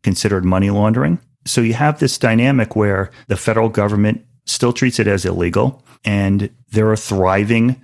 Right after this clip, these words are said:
hundreds of millions of dollars, billion dollar businesses in various states and around the country. And so there's a tension constantly in terms of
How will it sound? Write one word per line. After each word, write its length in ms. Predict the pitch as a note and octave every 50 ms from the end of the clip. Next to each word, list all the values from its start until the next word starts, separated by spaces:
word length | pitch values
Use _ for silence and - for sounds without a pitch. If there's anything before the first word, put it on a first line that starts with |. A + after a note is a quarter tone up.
| _ _ _ _ _
hundreds 440 | - - A2+ A#2 A#2 B2 A#2+ - -
of 60 | A#2
millions 340 | G2 G2+ G#2 G#2+ G#2+ G#2 G2+
of 60 | G#2
dollars, 340 | F2 F2+ F2+ F#2+ G2+ G2+ F#2+
billion 380 | F2+ - F#2+ G2 G2+ G#2+ A2 G#2
dollar 240 | F#2+ F#2+ G2 G2+ F#2+
businesses 720 | F2+ G2+ G#2 G#2+ B2+ G#2+ F#2+ - - F2+ F2+ F#2+ - - - _ - _ _ -
in 160 | A2+ G2 F#2
various 340 | E2+ G2 F#2+ G2+ G2+ G2+ -
states 420 | - - G2 E2+ F2 - - -
and 220 | G2+ F#2+ F#2+ - -
around 280 | G2+ G2 G2+ G2+ G2+
the 60 | G2 F#2
country. 440 | - C#3+ D3+ - - A2+ G2 F#2
And 160 | F2+ F#2 F#2 -
so 280 | - - G2+ G2 F#2+ F#2 - _
there's 160 | - G2+ G2
a 80 | G#2+ G2+
tension 640 | - - - - D#3 - - A#2 G2+ G2 G2 F#2+ - _ _
constantly 680 | - - A#2 A#2 A#2+ - - - F#2+ G#2 G2 F#2 F#2 F#2
in 140 | F#2 F2+
terms 360 | - - G#2 G2 F#2+ F#2 - G#2
of 300 | G2 F#2+ F2+ F2 -